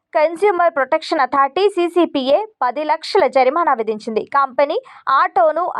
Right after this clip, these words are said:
ఐదు నిమిషాల్లో ఉపయోగించినా లేదా యాభై రూపాయల ఆఫర్ పొందిన కస్టమర్లకు డబ్బు చెల్లించాలని కన్స్యూమర్ ప్రొటెక్షన్ అథారిటీ సీసీపీఏ రైడ్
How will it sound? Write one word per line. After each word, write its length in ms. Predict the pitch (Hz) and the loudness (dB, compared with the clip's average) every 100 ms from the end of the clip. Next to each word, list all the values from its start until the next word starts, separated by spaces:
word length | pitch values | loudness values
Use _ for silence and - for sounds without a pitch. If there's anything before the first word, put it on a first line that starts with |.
| 240 | -2
ఐదు 140 | 277 311 | -2 -4
నిమిషాల్లో 460 | 302 - 294 269 269 254 | -6 -2 0 2 0 2
ఉపయోగించినా 600 | 269 294 320 294 294 359 311 | 2 0 -2 -4 0 0 2
లేదా 200 | 277 247 226 233 | 0 -2 0 2
యాభై 280 | 240 277 339 320 | 2 2 0 0
రూపాయల 340 | 359 349 311 240 262 | 2 2 4 4 4
ఆఫర్ 280 | 285 320 311 | 2 0 0
పొందిన 260 | 269 262 254 | 0 0 0
కస్టమర్లకు 580 | 233 - 285 254 254 370 262 | -2 -2 -2 -2 -2 -2 0
డబ్బు 220 | 247 226 302 | -2 -2 0
చెల్లించాలని 640 | 254 254 277 302 262 269 370 302 | 0 0 -2 -2 0 -4 -2 0
కన్స్యూమర్ 500 | 277 277 311 277 262 | 0 0 2 2 0
ప్రొటెక్షన్ 480 | 254 294 - 269 226 | -2 -4 -4 -2 0
అథారిటీ 420 | 254 262 262 466 539 - _ 349 | 0 -2 0 0 0 -8 _ 0
సీసీపీఏ 680 | 381 403 392 330 277 302 302 247 | 2 4 2 2 2 4 4 2
రైడ్ 260 | 262 285 | 0 0